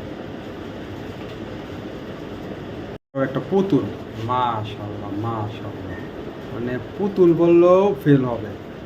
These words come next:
একদম যারা অরিজিনাল বিদেশি ব্লাড লাইনের একটা মাদি কবুতর খুঁজতেছেন, সবজি রেসার, ওভার লাইট কালারের ইয়ং বার্ড, দুই হাজার, দুই হাজার পঁচিশের ইয়ং বার্ড,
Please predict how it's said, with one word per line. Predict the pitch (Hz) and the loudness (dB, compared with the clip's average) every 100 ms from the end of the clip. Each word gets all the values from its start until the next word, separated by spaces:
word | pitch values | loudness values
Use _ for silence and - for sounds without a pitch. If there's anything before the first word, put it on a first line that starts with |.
| - - - - - | -10 -10 -10 -10 -4
একদম | 131 147 139 - 165 170 | 2 2 2 0 6 8
যারা | 147 147 156 - | 8 8 6 4
অরিজিনাল | 170 165 151 156 165 156 | 6 6 6 4 6 6
বিদেশি | 143 147 165 160 | 6 6 6 6
ব্লাড | 135 139 135 | 6 6 6
লাইনের | 147 151 160 | 4 6 4
একটা | 147 131 139 | 2 2 2
মাদি | 131 139 | 4 4
কবুতর | 151 160 151 160 | 2 2 2 2
খুঁজতেছেন, | 165 147 156 147 | 2 2 4 4
সবজি | 143 156 143 139 | 6 4 4 6
রেসার, | 147 147 160 165 | 6 6 4 2
ওভার | 156 143 160 160 | 4 6 8 8
লাইট | 131 131 151 - | 6 4 4 2
কালারের | - 156 156 165 | 2 4 6 6
ইয়ং | 151 123 131 165 165 160 | 4 4 4 6 6 6
বার্ড, | 151 156 147 131 | 6 4 4 6
দুই | 143 | 6
হাজার, | 147 143 160 180 - - - - - - - - - 120 | 6 6 6 6 0 -12 -12 -12 -10 -8 -8 -8 -6 4
দুই | 143 165 | 8 10
হাজার | 151 143 143 160 160 - | 10 8 8 6 2 0
পঁচিশের | 170 170 180 175 170 | 0 2 4 8 8
ইয়ং | 143 120 151 170 147 | 6 6 10 10 10
বার্ড, | 143 127 | 8 4